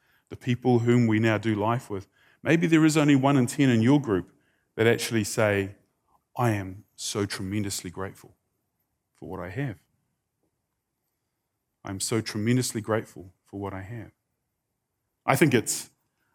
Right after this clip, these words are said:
I think it's like a cloak of heaviness actually over our nation. I think there's a high level of entitlement.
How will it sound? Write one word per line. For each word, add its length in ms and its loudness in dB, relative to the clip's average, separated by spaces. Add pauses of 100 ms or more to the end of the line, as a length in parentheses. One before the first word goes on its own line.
I 60 -10
think 160 4
it's 140 0
like 180 2
a 60 -14
cloak 340 0
of 120 -10
heaviness 480 -4
actually 340 -2
over 280 0
our 80 -2
nation. 360 -8 (1600)
I 20 -6
think 140 6
there's 140 2
a 40 0
high 320 2
level 380 4
of 80 -2
entitlement. 640 -2